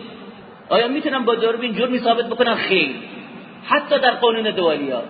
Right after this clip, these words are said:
قانون بین الملل، صدا، یک کسی صدا از ما ضبط می‌کنه مثلاً، هیچ وقت صدا جرم نیست. صدا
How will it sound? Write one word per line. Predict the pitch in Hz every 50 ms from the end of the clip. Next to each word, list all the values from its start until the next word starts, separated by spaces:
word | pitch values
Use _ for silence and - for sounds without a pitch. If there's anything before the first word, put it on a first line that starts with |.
| - - - -
قانون | 143 147 156 160 151 147
بین | 139 143 135 131
الملل، | 127 127 123 120 - - - - - - - - -
صدا، | - 220 233 277 269 233 180 - - - - -
یک | - 220 226 -
کسی | - 247 - 262 240 - - - - - - - - -
صدا | - 208 262 269
از | 226 196 185
ما | 196 185
ضبط | 175 185 175 170 165
می‌کنه | 170 151 - 165 165
مثلاً، | 160 156 156 - 170 180 160 160 - - - - - -
هیچ | 269 330 311 - - 233 220
وقت | 220 214 190 - - - - - -
صدا | 233 226 226 220 254 294 302 277 214 - -
جرم | 220 277 294 294 294 269 254
نیست. | 247 254 247 220 190 - - - - - - - - - - - - - - - - - - - - -
صدا | 170 156 160 190 220 254 254